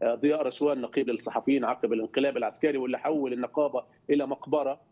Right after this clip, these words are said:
بالمعنى الحرفي، مكفنة بأكفان من الخيش والحديد، واللي هي تمنع حتى وتعوق الدخول إليها حتى لأعضائها نفسهم، أعضاء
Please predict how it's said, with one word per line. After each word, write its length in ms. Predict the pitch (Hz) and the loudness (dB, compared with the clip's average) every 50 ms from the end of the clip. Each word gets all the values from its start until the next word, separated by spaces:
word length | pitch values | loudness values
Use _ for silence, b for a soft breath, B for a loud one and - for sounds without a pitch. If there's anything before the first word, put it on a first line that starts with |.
| _ _ _ | _ _ _
بالمعنى 320 | - 120 127 135 131 127 127 | -8 -6 -6 -6 -4 -4 -6
الحرفي، 600 | - - - 160 156 151 - - 143 131 123 117 | -6 -6 -4 -4 -4 -4 -6 -8 -6 -6 -6 -6
مكفنة 760 | 117 110 - 135 123 - - - 151 147 147 147 135 127 123 | -8 -6 -4 -4 -4 -2 0 0 0 0 0 -2 -4 -4 -4
بأكفان 640 | 117 123 110 117 - - - 147 151 147 143 135 | -6 -8 -10 -10 -6 -2 0 0 0 0 -2 -2
من 120 | 127 123 123 | -4 -4 -2
الخيش 580 | 117 110 - - 151 156 160 156 147 143 - | -4 -4 -4 -2 0 0 2 2 0 -2 -2
والحديد، 720 | 131 131 123 120 - - 123 120 139 170 180 175 165 147 139 | -2 -2 -2 -2 -2 -4 -4 -2 0 0 2 2 0 0 2
واللي 680 | 139 131 127 - _ _ _ _ _ - 131 131 139 | 0 0 0 -2 _ _ _ _ _ 0 2 4 4
هي 100 | 156 156 | 2 2
تمنع 340 | 151 202 202 190 185 170 165 | 2 2 0 0 0 -2 -4
حتى 340 | - - 190 190 - - 175 | -4 -4 -4 -6 -4 -4 -4
وتعوق 480 | 147 147 147 156 135 175 190 190 - 165 | -2 -2 -2 -4 -4 -4 -4 -4 -6 -8
الدخول 420 | 143 131 - - 175 185 175 - | -8 -8 -4 0 2 2 2 2
إليها 440 | - 143 151 170 175 175 156 147 139 | 2 2 2 2 2 2 0 -2 -2
حتى 280 | - 165 - - 160 143 | -2 -4 -2 0 0 0
لأعضائها 600 | 143 135 - - 135 127 - 185 - 147 135 131 | 0 0 0 0 0 0 0 0 -2 -2 -2 -6
نفسهم، 460 | 131 127 - - 170 156 139 123 123 | -6 -6 -2 0 0 2 2 0 -2
أعضاء 340 | 139 143 151 147 139 - | 0 2 2 2 2 0